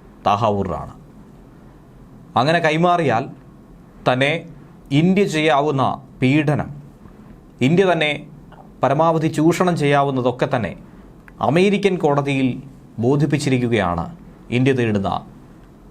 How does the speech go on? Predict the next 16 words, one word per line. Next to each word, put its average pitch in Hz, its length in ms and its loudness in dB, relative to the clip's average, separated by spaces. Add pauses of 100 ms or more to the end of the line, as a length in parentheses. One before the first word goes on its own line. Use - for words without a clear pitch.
(760)
രണ്ടായിരത്തി 151 480 2
എട്ടിലെ 131 260 2 (100)
മുംബൈ 123 220 2 (140)
ഭീകരാക്രമണ 147 580 0 (120)
കേസിലെ 123 320 0 (120)
പ്രതിയും 110 340 0 (300)
പാകിസ്ഥാൻ 123 480 -2
വംശജനുമായിട്ടുള്ള 107 840 -2
താഹാവൂർ 95 420 -2
റാണ. 73 140 -14 (2000)
പാക് 165 280 0
വംശജനും 147 540 0
അതുപോലെ 143 340 0 (180)
മുസ്ലിമുമായതുകൊണ്ട് 143 1000 0 (340)
ഇന്ത്യയിൽ 143 260 2 (100)
താൻ 147 120 2